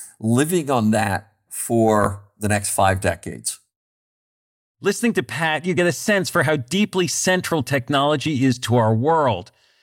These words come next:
Speaker 2: and how early we are in A I development. So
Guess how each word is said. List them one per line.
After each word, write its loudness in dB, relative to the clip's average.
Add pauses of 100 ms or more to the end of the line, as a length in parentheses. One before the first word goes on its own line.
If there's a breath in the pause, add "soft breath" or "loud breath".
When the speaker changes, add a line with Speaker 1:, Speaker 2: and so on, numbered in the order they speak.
Speaker 2:
and -2
how 0
early 2
we 2
are 4
in 0
A 2
I 2
development. 2 (460)
So 0